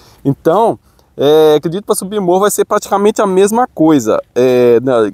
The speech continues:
que tinha força com o motor, mas subiu muito a velocidade. Agora, se a gente colocar a coroa grande ali, vai subir, mas é morro e não vai ter velocidade, cara. Mas, cara, gostei, cara, a sensação é muito bacana, cara. É, saber que o motorzinho de trezentos e cinquenta watts tá chegando quarenta quilômetros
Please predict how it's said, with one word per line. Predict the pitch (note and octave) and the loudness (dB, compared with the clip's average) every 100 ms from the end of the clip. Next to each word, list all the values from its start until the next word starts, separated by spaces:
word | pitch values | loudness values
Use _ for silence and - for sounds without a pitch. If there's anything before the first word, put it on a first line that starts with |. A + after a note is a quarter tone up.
| _ | _
que | - | -12
tinha | C#3 E3+ D#3+ | -8 -2 -2
força | - D#3 D#3 D#3+ | 0 -2 -2 -4
com | D#3+ | -2
o | E3+ | 0
motor, | G3 - B2 | 0 0 0
mas | D3 - | 0 0
subiu | F3 E3+ G#3 | -2 0 0
muito | F#3 G3 | 0 0
a | G3 | 0
velocidade. | G3 G#3+ G#3+ C#3+ B2+ | 0 -2 -2 -2 0
Agora, | C3 D#3+ | -2 -4
se | G#3+ | -6
a | |
gente | - | -4
colocar | F#3 E3 D3 | -4 -2 -4
a | |
coroa | - C#3 D3 | -2 -2 0
grande | A#2+ C#3 A2+ | 0 -4 -2
ali, | C#3+ F3+ | -2 0
vai | F3+ | -2
subir, | E3+ E3 | -4 -4
mas | F#3 F3+ | -2 -2
é | G#3+ | -2
morro | F3+ E3 | 0 0
e | F#3 | 2
não | |
vai | F#3 | -2
ter | F#3+ | 0
velocidade, | F#3 G3 B3+ D#4 B2 G#2+ | 0 0 0 0 0 -2
cara. | G2 - _ _ - B2+ | -4 -10 _ _ -16 -4
Mas, | B2+ C#3+ | -2 -2
cara, | A#3+ G3 A2 _ _ - | 0 0 -2 _ _ -6
gostei, | E3 C4 F#3 E3 | -4 -2 -4 -2
cara, | B2 A2 | -2 -2
a | |
sensação | D#3+ - C#3 - C3+ | -4 -4 -4 -2 -4
é | |
muito | F3 A3+ | -4 -2
bacana, | G3 C3 B2+ B2 | -4 -2 -4 -4
cara. | - G#2 B2+ D#3 | -2 -4 -2 0
É, | D#3 C#3 | 0 0
saber | D3 C#3+ D#3+ | -2 -2 -4
que | |
o | F#3+ | -4
motorzinho | F#3 F3+ E3+ | -2 0 -2
de | F3 | -2
trezentos | F3 D#3 A3+ | 0 2 0
e | |
cinquenta | - G#3+ G3+ | 0 -2 -2
watts | C#3+ D3 F#3+ | 0 -2 -2
tá | |
chegando | F#3 F3+ F3+ F3+ | -6 -4 -4 -2
quarenta | E3+ F3+ - F#3+ | -2 -2 -2 -2
quilômetros | F#3 D#3+ D#3 D3+ D3 | 0 -2 0 -2 -2